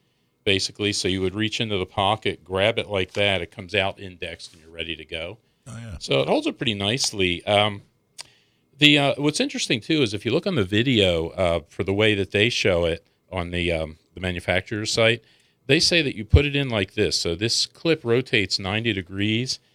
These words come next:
Speaker 1: and what you would do is you put it, whoops.
Speaker 2: Oh, yeah.
Speaker 1: Yeah, you put it down into the pocket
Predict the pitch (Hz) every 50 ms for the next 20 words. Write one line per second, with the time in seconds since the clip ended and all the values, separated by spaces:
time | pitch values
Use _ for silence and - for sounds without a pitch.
0 | _ _ _ _ _ _ _ - 110 104 104 101 104 101 98 101 98 98 95 92
1 | 92 95 - _ _ _ _ _ _ 113 113 117 - - 123 110 107 104 123 131
2 | 135 123 113 104 101 92 87 - _ _ 147 135 143 135 123 117 - _ _ _
3 | _ _ _ _ _ _ _ - - - 95 85 82 80 80 80 78 78 78 -
4 | - _ _ 101 95 90 92 - - 143 139 139 - - 135 120 110 113 113 117
5 | 110 98 82 - - - 123 117 113 117 113 - 104 85 87 85 -